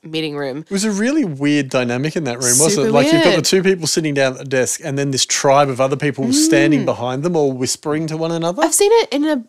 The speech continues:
Speaker 1: uh, the Ballers T V show with The Rock. I think they sort of, uh, have, with the basketball industry, they do something really similar as well. Like, everyone's there to, like, play a part
Speaker 2: It's
Speaker 1: and
Speaker 2: like
Speaker 1: have, like,
Speaker 2: actual
Speaker 1: their
Speaker 2: standover tactics.
Speaker 1: Yeah,
Speaker 2: <laughs> Like
Speaker 1: really intimidating. But there was, like, Brad Pitt's, like,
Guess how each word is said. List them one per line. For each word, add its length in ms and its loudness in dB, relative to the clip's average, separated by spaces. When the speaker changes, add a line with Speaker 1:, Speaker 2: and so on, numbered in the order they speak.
Speaker 1:
uh, 300 2
the 80 -2
Ballers 680 0
T 160 -4
V 100 0
show 220 0
with 280 -4
The 100 -8
Rock. 440 0
I 60 -4
think 120 -2
they 200 2
sort 240 0
of, 140 -6
uh, 40 -8
have, 200 -10
with 120 -14
the 60 -8
basketball 680 0
industry, 380 -6
they 160 -2
do 160 -6
something 220 -6
really 160 -4
similar 300 -6
as 100 -8
well. 80 -2
Like, 160 -2
everyone's 380 -4
there 140 -4
to, 60 -8
like, 200 -10
play 180 -10
a 60 -6
part 280 -6
Speaker 2:
It's 160 0
Speaker 1:
and 60 4
Speaker 2:
like 100 0
Speaker 1:
have, 100 -4
like, 120 0
Speaker 2:
actual 180 0
Speaker 1:
their 80 0
Speaker 2:
standover 480 2
tactics. 440 -8
Speaker 1:
Yeah, 420 4
Speaker 2:
<laughs> 180 -12
Like 0 -
Speaker 1:
really 240 0
intimidating. 680 0
But 100 -6
there 420 0
was, 280 -2
like, 240 -8
Brad 160 0
Pitt's, 260 -4
like, 160 -12